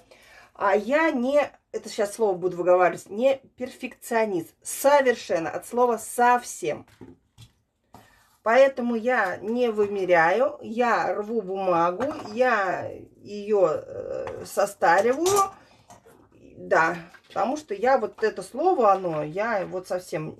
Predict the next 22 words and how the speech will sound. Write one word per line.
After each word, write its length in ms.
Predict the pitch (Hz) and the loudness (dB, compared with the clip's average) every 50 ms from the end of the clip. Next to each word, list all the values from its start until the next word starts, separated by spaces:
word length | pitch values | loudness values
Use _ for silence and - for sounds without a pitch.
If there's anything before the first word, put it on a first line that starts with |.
| _ _ | _ _
не, 320 | _ - - 185 185 180 - | _ -10 -8 -6 -6 -6 -6
не 200 | 208 214 240 240 | -6 -2 0 2
он. 300 | 220 185 160 156 151 151 _ _ _ _ _ _ _ _ _ _ _ _ _ _ _ _ _ _ _ _ _ _ _ _ - - - - - - - _ _ - - | 4 4 4 2 0 -6 _ _ _ _ _ _ _ _ _ _ _ _ _ _ _ _ _ _ _ _ _ _ _ _ -20 -20 -20 -20 -20 -20 -20 _ _ -14 -10
Тут 80 | 277 233 | -4 2
даже 240 | 240 240 240 226 | 2 2 2 2
теперь 320 | 220 - - - 240 226 226 | -2 -10 -8 -6 -6 -6 -2
тогда 240 | - 214 208 208 208 | 0 0 2 2 2
немножечко 540 | 208 214 214 220 208 208 - - - 208 | 2 0 -2 -2 -4 -6 -8 -16 -18 -10
будет 240 | 190 208 208 196 190 | -4 -4 -4 -2 -4
большевато. 580 | 202 196 - - - 226 214 196 185 - - 160 | -12 -14 -12 -10 -6 0 2 2 2 2 -2 -10
Сейчас 220 | - - 165 - | -20 -20 -18 -14
немножечко 480 | 180 185 185 180 170 175 - - - 180 | -12 -10 -10 -10 -10 -12 -18 -12 -10 -10
отрежу, 480 | 175 - - 185 175 165 151 156 151 151 | -10 -10 -8 -8 -6 -6 -6 -8 -10 -10
наверное. 560 | 147 147 - - 160 160 165 - - - - _ _ _ _ _ _ _ _ - _ _ _ _ _ _ _ _ _ _ _ _ _ _ _ _ _ _ _ _ _ _ _ _ _ _ _ _ _ _ - | -10 -8 -8 -8 -10 -10 -12 -14 -14 -16 -18 _ _ _ _ _ _ _ _ -20 _ _ _ _ _ _ _ _ _ _ _ _ _ _ _ _ _ _ _ _ _ _ _ _ _ _ _ _ _ _ -14
Так, 560 | 175 170 - - 208 254 320 - - - - _ _ _ _ _ _ _ _ _ | -12 -8 -6 -4 -2 -2 -4 -4 -8 -20 -20 _ _ _ _ _ _ _ _ _
если 320 | - 185 190 - - 180 175 | -20 -18 -18 -18 -16 -14 -8
даже 340 | 170 180 175 170 165 - 170 | -4 -4 -4 -4 -4 -8 -16
вот 240 | 170 165 - _ | -16 -16 -18 _
так 220 | - 180 175 160 _ _ | -16 -16 -16 -16 _ _
вот 140 | - - 220 | -16 -14 -12
будет. 520 | 233 220 240 262 285 262 277 302 302 - _ _ _ _ _ _ _ _ _ _ _ _ _ _ _ _ _ _ _ _ _ _ _ _ 185 | -12 -12 -12 -12 -12 -12 -12 -12 -14 -14 _ _ _ _ _ _ _ _ _ _ _ _ _ _ _ _ _ _ _ _ _ _ _ _ -16
Здесь 380 | 180 170 165 165 170 160 - | -10 -8 -6 -6 -6 -8 -12